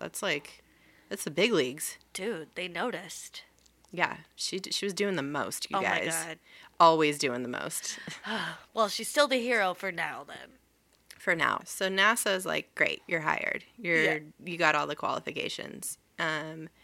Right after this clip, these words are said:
Speaker 1: and she, like, had done all this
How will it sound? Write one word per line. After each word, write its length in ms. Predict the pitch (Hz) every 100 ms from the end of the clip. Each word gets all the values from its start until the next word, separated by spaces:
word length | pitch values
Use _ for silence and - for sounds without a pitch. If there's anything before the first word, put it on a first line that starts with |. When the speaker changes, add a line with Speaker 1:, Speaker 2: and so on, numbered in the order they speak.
| - _ _ _ _
Speaker 1:
and 680 | 175 170 165 160 160 156 160 - _ _
she, 300 | - - 170
like, 360 | 165 156 151 -
had 240 | - 165 160
done 280 | 156 151
all 140 | 156 151
this 400 | 147 - -